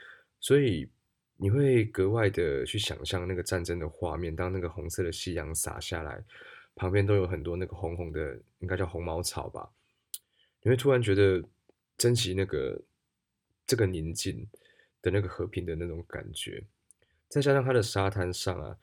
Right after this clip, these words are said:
都有那个一根一根往的海那边插的那种，一根的那种铁条。我不知道那个是什么，但很明显那个就是一个防御的工事，防止敌军的那个登陆舰给直接冲到沙滩上面来。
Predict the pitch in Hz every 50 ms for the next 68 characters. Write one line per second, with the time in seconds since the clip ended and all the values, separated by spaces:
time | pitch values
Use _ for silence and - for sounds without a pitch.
0 | _ _ - _ _ _ - 113 113 95 90 95 95 92 92 - - 80 - -
1 | 104 - - 101 95 - - 104 101 - - 92 82 80 85 104 - _ _ _
2 | _ _ _ _ 92 92 85 76 82 78 76 69 - - - 87 80 78 87 95
3 | 92 98 95 95 - - - 92 90 90 92 - - 80 73 71 87 85 80 -
4 | - - _ _ 107 - 104 98 95 87 92 92 90 82 - - - - - -
5 | - - - - 104 - _ _ _ _ _ _ _ _ _ 110 - 127 135 135
6 | 143 127 104 101 113 107 107 - - - - - - - - _ - 120 120 110
7 | 104 98 98 117 123 120 101 98 107 101 95 104 101 - 101 95 95 87 87 -
8 | - 87 82 85 87 95 87 78 78 76 - 85 80 80 87 - - - - 87
9 | - - _ - - - - _ _ _ _ _ - 98 104 101 101 92 - -
10 | 85 82 80 - 87 90 90 90 90 - - 87 85 85 92 92 85 82 - 90
11 | 92 92 95 87 82 - - 85 80 - 82 82 - - - 85 - - - 90
12 | 90 87 87 80 80 - 80 85 82 80 82 - 85 82 82 82 71 65 - -